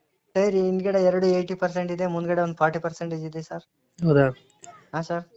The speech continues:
Speaker 2: ಇದು ಫೀಚರ್ಸ್ ಏನ್ ಬರ್ತದೆ ಅಣ್ಣ ಇಂಟೀರಿಯರ್?
Speaker 1: ಸರ್ ಸಿ ಎಕ್ಸ್ ಸೆಂಟ್ರಲ್ ಲಾಕಿಂಗ್ ಸಿಸ್ಟಮ್ ಬರುತ್ತೆ. ಪ-,
Speaker 2: ಹಾ.
Speaker 1: ಆ, ಪವರ್ ಸ್ಟೀರಿಂಗ್ ಏನಿಲ್ಲ.
Speaker 2: ಹ್ಮ್.
Speaker 1: ಆ, ಮ್ಯೂಸಿಕ್ ಸಿಸ್ಟಮ್ ಇದೆ.
Speaker 2: ಹಾ.
Speaker 1: ಲೆದರ್ ಇಂಟೀರಿಯರ್ ಎಲ್ಲ ಇದು. ಆ,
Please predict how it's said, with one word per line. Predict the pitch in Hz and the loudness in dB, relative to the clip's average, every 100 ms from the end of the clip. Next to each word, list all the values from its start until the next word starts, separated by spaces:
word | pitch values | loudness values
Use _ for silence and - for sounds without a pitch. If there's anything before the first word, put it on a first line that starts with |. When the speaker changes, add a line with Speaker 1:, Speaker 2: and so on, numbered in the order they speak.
| - - | -8 2
Speaker 2:
ಇದು | 175 | 2
ಫೀಚರ್ಸ್ | 160 196 196 202 | 4 4 4 6
ಏನ್ | 202 190 | 6 6
ಬರ್ತದೆ | 175 180 | 4 2
ಅಣ್ಣ | 180 | 2
ಇಂಟೀರಿಯರ್? | 170 170 170 170 196 - _ _ | 0 0 -2 -2 -8 -16 _ _
Speaker 1:
ಸರ್ | - 175 | -4 -4
ಸಿ | - 202 | 0 2
ಎಕ್ಸ್ | 208 208 185 185 | 2 2 -2 2
ಸೆಂಟ್ರಲ್ | 175 175 196 | 0 2 4
ಲಾಕಿಂಗ್ | 196 196 190 | 4 2 -8
ಸಿಸ್ಟಮ್ | 175 - 185 | -8 -4 -2
ಬರುತ್ತೆ. | 180 165 - 143 175 | 0 0 0 -2 -2
ಪ-, | 170 | -4
Speaker 2:
ಹಾ. | 160 143 156 | -2 -2 -4
Speaker 1:
ಆ, | 156 151 | -6 -6
ಪವರ್ | - 156 160 | -2 -2 -2
ಸ್ಟೀರಿಂಗ್ | 175 170 165 | -2 0 0
ಏನಿಲ್ಲ. | 170 160 151 135 | -2 -2 -4 -4
Speaker 2:
ಹ್ಮ್. | 214 - 170 147 131 - - - - - - - - - - | -4 -6 -4 -2 -4 -8 -16 -14 -14 -16 -16 -16 -16 -16 -14
Speaker 1:
ಆ, | 151 151 151 151 151 | -10 -8 -6 -6 -4
ಮ್ಯೂಸಿಕ್ | 165 180 185 | -2 -2 -2
ಸಿಸ್ಟಮ್ | 185 165 - 175 | -6 -8 -4 -4
ಇದೆ. | 156 131 | -4 -4
Speaker 2:
ಹಾ. | 170 - - 143 123 - - - _ _ _ | -6 -6 0 0 0 -8 -20 -20 _ _ _
Speaker 1:
ಲೆದರ್ | 139 135 170 170 | -8 -4 -2 -2
ಇಂಟೀರಿಯರ್ | 170 170 165 165 | -4 -4 -2 -2
ಎಲ್ಲ | 160 160 156 151 | -2 -4 -4 -6
ಇದು. | 139 139 - _ _ | -8 -12 -16 _ _
ಆ, | - | -12